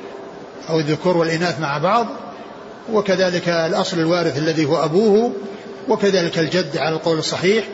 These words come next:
فإنه يحجب الإخوة، وبعض العلماء يشرك بين الجد والإخوة. وفي كتاب ال-، في ر-، في، في الفرائض مبحث خاص معروف بباب ميراث الجد والإخوة. نعم.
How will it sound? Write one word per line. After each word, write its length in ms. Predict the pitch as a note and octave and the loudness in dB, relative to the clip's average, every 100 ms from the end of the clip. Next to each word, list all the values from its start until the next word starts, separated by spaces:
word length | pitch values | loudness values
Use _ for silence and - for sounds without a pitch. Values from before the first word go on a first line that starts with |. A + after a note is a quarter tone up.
| - - - - - - | -12 -14 -14 -16 -12 -6
فإنه 300 | D3 E3 F3 | -2 0 2
يحجب 300 | D#3+ D3+ D#3 | 0 0 0
الإخوة، 400 | G#3 G#3 A3 A#3 - - - - - - | 0 2 2 0 -6 -12 -14 -14 -14 -4
وبعض 280 | A3+ A3+ F#3 | 0 2 2
العلماء 540 | F3 E3 F3 F3+ G3+ F3+ | 2 2 2 2 2 2
يشرك 440 | - G#3 D#3 E3 | 2 2 2 0
بين 500 | D#3+ E3+ D#3+ D3+ D#3 - - - - | 0 0 0 0 -2 -6 -16 -16 -4
الجد 580 | F3 C#3 E3+ C#3+ G3 A#3+ - F#3+ | -4 0 -2 0 0 0 -4 -2
والإخوة. 460 | E3 C#3+ C#3 C3 - - - - - - - - | 0 0 0 -2 -4 -14 -16 -16 -16 -16 -8 -2
وفي 200 | E3+ F#3 | 0 0
كتاب 360 | F3 F3 E3 D#3 | 0 0 0 0
ال-، 320 | F3+ E3+ G#3 | -2 -2 -2
في 140 | E3+ D#3+ | 0 2
ر-، 180 | D#3+ D3+ D#3 | 0 0 0
في، 240 | D#3+ D#3 - - - - D3+ | 0 0 -4 -16 -14 -12 -4
في 260 | E3 D#3 D#3+ D#3+ E3 | 0 2 2 2 -4
الفرائض 580 | C3+ E3 E3+ G3+ G#3 - - - - - F#3+ | -2 0 0 2 0 -2 -12 -14 -16 -8 -2
مبحث 480 | G3+ D#3 E3 - - - - - - | -2 0 -2 -2 -8 -14 -16 -16 -6
خاص 480 | F3+ E3 D#3 - - - - - - | -2 0 0 -2 -4 -10 -16 -14 -6
معروف 380 | D#3+ E3 F3 D#3 D#3+ | -2 2 2 0 -2
بباب 400 | D#3+ E3 D#3 C#3 | -2 0 -2 -2
ميراث 280 | E3 D#3+ D3 | -2 0 -2
الجد 280 | C#3+ D#3+ D3 | -2 -2 0
والإخوة. 360 | C#3+ C#3+ A#3+ - - - - | 0 0 -4 -8 -14 -16 -12
نعم. 140 | D3 | -10